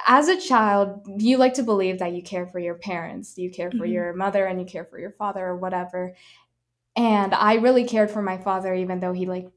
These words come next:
Speaker 1: never was in my life or anything like that.
Speaker 2: Mm-hmm.
Speaker 1: And so one day I received a phone call from him. It was when I was in eighth grade. <laughs> It was ten at night,
Speaker 2: Mm-hmm.
Speaker 1: and I don't know why I was up that night, but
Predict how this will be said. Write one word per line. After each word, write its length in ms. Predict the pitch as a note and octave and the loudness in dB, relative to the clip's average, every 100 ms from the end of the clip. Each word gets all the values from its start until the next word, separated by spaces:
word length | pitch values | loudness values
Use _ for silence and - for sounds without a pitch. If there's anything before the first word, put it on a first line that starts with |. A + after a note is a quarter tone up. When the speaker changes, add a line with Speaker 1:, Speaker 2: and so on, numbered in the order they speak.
| - | -18
Speaker 1:
never 400 | F#3+ G3 G#3+ G3+ | -6 -2 2 4
was 220 | F#3+ F#3 F3+ | 4 0 0
in 60 | |
my 180 | E3+ E3+ | -4 0
life 260 | F3+ F3+ F3+ | 0 0 -2
or 40 | |
anything 380 | - - - - | -10 -12 -14 -16
like 200 | G#3 G#3 | -16 -14
that. 280 | G#3 F3+ - | -10 -10 -4
Speaker 2:
Mm-hmm. 300 | C4+ A3 A3 A3+ _ _ | -2 0 -2 -4 _ _
Speaker 1:
And 240 | A3+ A3+ G#3+ | 0 2 2
so 380 | - A3+ A3+ G#3+ | 2 4 4 2
one 400 | G#3 A3 G#3+ G#3+ | 2 2 4 4
day 160 | A3+ | 4
I 120 | G#3 | 2
received 480 | G3+ G3 G3 G3 G3 | 2 0 0 -4 -2
a 60 | G3+ | -2
phone 280 | A#3 A#3 A#3 | 0 0 -2
call 220 | G3+ F#3 | -4 -4
from 220 | F3+ F#3+ | -6 -8
him. 520 | F#3+ F#3+ F#3 F#3 F#3 | -8 -6 -4 -4 -4
It 300 | - - F#3+ | -6 -4 -2
was 460 | F#3+ G3+ G3 G3 - _ | 0 0 0 -6 -14 _
when 180 | G#3 F#3+ | -4 0
I 100 | F#3 | 0
was 120 | F#3+ | 0
in 80 | F#3+ | -2
eighth 220 | F#3 F#3 - | -2 -2 -8
grade. 360 | - F#3 F3+ F#3 | -4 0 0 -2
<laughs> 720 | - - _ _ _ _ - | -12 -20 _ _ _ _ -6
It 500 | A3+ B3 C4 C4+ A#3+ | -6 -2 0 4 6
was 440 | A3+ A#3 A#3 C4+ - | 4 2 2 -2 -6
ten 720 | C4 B3 A#3 B3 A#3+ A#3+ - _ | -2 2 2 2 -2 -6 -12 _
at 140 | A#3 G3+ | -2 0
night, 400 | F#3 F3 E3+ - - | 0 -2 -4 -10 -6
Speaker 2:
Mm-hmm. 300 | D4 A3+ A3+ A#3 | -4 -2 0 4
Speaker 1:
and 520 | G#3 G3 F3+ F3+ - _ _ _ _ _ _ _ - | 4 4 0 -4 -10 _ _ _ _ _ _ _ 0
I 220 | G#3 G3+ | 4 4
don't 200 | F#3+ F#3+ | 4 2
know 140 | F3+ F3 | 2 0
why 100 | F3 F3+ | 0 0
I 20 | |
was 200 | F3+ F3+ | -2 -4
up 160 | F#3 - | -8 -6
that 180 | F#3 G3 | -6 -4
night, 380 | F#3 G3+ G#3 - | -4 -4 -6 0
but 360 | G#3 F#3+ F3+ | 2 4 2